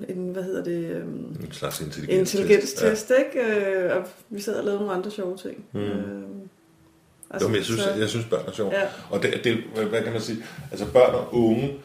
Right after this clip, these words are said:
Speaker 2: det er også dem, jeg altid har haft. <clears throat> Øhm,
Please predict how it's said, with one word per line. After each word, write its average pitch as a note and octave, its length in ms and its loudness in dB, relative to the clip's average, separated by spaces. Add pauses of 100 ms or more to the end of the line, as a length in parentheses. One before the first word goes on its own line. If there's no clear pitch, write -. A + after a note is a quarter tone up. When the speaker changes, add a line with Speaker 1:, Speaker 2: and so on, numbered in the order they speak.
(320)
Speaker 2:
det G#2+ 80 2
er A2 40 8
også A2 220 4
dem, A#2 80 0
jeg A2+ 80 4
altid A2+ 320 2
har G#2+ 140 0
haft. G2 320 0 (400)
<clears throat> C#3+ 60 2 (1900)
Øhm, D#2+ 460 -2